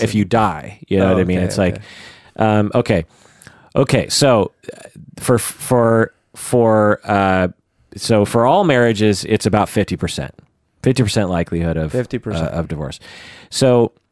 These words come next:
Speaker 1: what percentage increase in the risk of divorce is associated with being, with being one year difference?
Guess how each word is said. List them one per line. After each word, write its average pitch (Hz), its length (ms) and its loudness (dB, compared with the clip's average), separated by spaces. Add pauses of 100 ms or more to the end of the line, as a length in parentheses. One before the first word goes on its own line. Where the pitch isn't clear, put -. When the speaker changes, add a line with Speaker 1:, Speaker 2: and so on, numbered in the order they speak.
(180)
Speaker 1:
what 143 260 2
percentage 151 520 2
increase 147 720 -2
in 107 120 -2
the 95 100 2
risk 90 320 0
of 95 80 0
divorce 87 440 -2
is 92 120 -6
associated 98 760 0
with 90 420 -2 (460)
being, 98 480 0 (200)
with 101 240 0
being 98 320 2
one 107 200 2
year 95 220 2
difference? - 720 -8